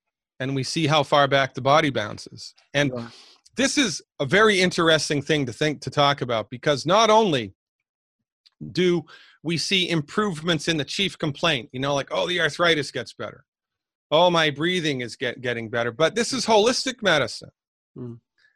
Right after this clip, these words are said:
Speaker 1: We're not really treating the disease, we're treating the person. So as, you know, the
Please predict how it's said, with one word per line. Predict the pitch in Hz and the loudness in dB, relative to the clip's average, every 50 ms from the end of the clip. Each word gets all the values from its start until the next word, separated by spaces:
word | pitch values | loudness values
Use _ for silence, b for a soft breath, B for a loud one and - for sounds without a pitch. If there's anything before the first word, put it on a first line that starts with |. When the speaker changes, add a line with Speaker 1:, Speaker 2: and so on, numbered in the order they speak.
| _ _ - | _ _ 0
Speaker 1:
We're | 180 196 | 2 4
not | 226 254 277 277 - - 156 | 4 6 4 4 4 2 2
really | 175 220 240 240 214 180 | 6 6 6 6 4 0
treating | 143 - - 214 214 202 202 190 | 0 0 0 2 2 2 2 2
the | 175 160 | 2 2
disease, | 147 156 139 120 190 226 254 247 185 - | 2 0 0 0 0 2 2 0 0 0
we're | 151 151 | -4 -4
treating | - - 208 208 190 196 190 | -2 0 0 2 2 2 0
the | 175 156 | 0 -2
person. | - - 196 226 254 240 - - 170 147 135 | 0 2 4 4 4 4 2 0 -2 -2 0
So | - - 190 185 175 147 b b b b b b b b b b b _ _ _ _ _ - | 4 6 6 6 6 4 b b b b b b b b b b b _ _ _ _ _ -2
as, | - 202 220 214 175 - - | 2 2 2 2 0 -4 -8
you | - 208 220 | -4 -2 2
know, | 214 185 180 185 180 | 2 4 4 4 4
the | 160 175 160 151 139 | 4 2 2 2 -2